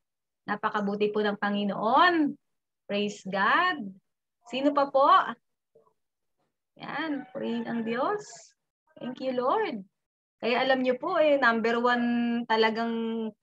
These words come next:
target tayo ng kaaway dahil wala tayong ginawa dito kundi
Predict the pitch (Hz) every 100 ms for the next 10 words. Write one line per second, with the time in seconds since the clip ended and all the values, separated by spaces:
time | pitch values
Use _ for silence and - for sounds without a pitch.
0 | _ _ _ _ 220 208 202 226 240 220
1 | 226 220 214 214 208 202 208 302 277 220
2 | 226 220 220 214 220 226 220 220 226 208
3 | 220 220 214 208 214 214 269 254 220 214
4 | 220 220 220 220